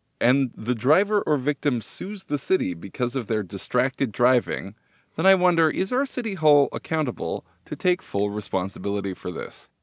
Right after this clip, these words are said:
And all I have to say is, if you are, in fact, charged with jan-, dangerous driving, call the Sarah Lehman Law Group at six oh four, nine zero zero, nine two one one.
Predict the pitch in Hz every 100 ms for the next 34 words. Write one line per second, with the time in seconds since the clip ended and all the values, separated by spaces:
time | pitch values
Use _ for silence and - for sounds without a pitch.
0 | _ 202 214 226 202 170 143 120 - 104
1 | 107 135 - _ - 165 165 156 135 196
2 | 127 107 104 95 - 98 95 107 98 104
3 | 98 - - 110 107 107 - 117 117 131
4 | 151 185 139 131 - 254 214 190 151 139
5 | 127 120 104 92 95 87 123 113 120 -
6 | 135 147 143 151 143 151 151 151 151 151
7 | 156 151 165 151 156 151 127